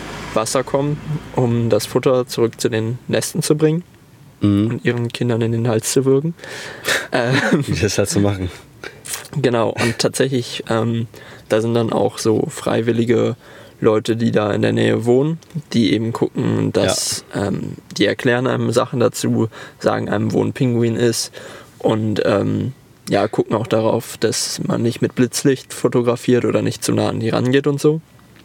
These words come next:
Speaker 2: Ja, das gibt's ja, äh, häufiger tatsächlich, die Leute, die so freiwillig, meistens Rentner, die so Campingplätze supervisen, beobachten, äh, Kennzeichen aufschreiben von Leuten, die da campen und sowas. Und das machen die halt auch bei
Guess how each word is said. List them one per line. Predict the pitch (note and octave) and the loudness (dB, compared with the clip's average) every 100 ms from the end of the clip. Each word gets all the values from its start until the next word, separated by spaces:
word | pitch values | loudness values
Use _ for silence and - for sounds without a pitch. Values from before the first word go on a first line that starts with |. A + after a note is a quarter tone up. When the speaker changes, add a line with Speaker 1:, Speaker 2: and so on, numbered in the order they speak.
| - - | -20 -6
Speaker 2:
Ja, | A2 F#2+ - - G#2 | -6 -6 -10 -6 0
das | G#2+ | 2
gibt's | D3+ C#3 | 0 0
ja, | G#2 G#2 - | 2 2 2
äh, | A2 | 2
häufiger | G2+ A#2+ A#2+ F#2+ | 4 2 0 0
tatsächlich, | F#2+ - F#2 G2 | 0 -2 -4 -2
die | G2 | 2
Leute, | G2+ G#2 G2+ | 2 2 0
die | G2+ G2 | -2 0
so | G2+ G2+ G2+ G2 F#2+ | 2 4 4 2 0
freiwillig, | - F#2+ G#2 G#2 G#2+ - | -2 -2 0 2 0 2
meistens | G2+ - G#2 - | -2 0 -2 0
Rentner, | G#2 A#2+ A2 | 0 2 0
die | G2 | -2
so | F#2 | -2
Campingplätze | G2 - G#2 A2+ G#2+ - G2 - G#2 G#2 G#2 - - - - | -4 -2 0 0 0 -2 -4 0 0 0 -4 -8 -20 -20 -20
supervisen, | - - A2 A2 G#2 G#2 G#2 G2+ | -10 -2 2 2 4 2 2 0
beobachten, | G#2+ G#2 G2 - G#2 G2+ G#2 - - - - - - | 2 2 0 0 -2 -2 -4 -16 -20 -20 -20 -20 -6
äh, | - G2 G2+ | 0 0 0
Kennzeichen | - G#2 G#2+ G2 G2 | -2 -4 0 -2 0
aufschreiben | - G#2 - G2+ G2+ | -2 -2 -2 -2 0
von | G2+ G2+ | 0 2
Leuten, | G2+ G2+ | 2 0
die | G2+ | 0
da | G2+ G2 G2 | 2 0 -2
campen | - - G#2 - G#2+ | -6 -4 -2 -2 -4
und | |
sowas. | G2+ G2+ G2+ - - - | -2 0 -2 -6 -16 0
Und | A2+ G#2 | 0 2
das | G2+ - | 0 2
machen | G#2 G#2+ | 0 2
die | G2+ | 2
halt | F#2+ | 2
auch | F2+ F#2+ | 0 0
bei | G2 F#2+ F#2+ F2+ | 2 2 2 0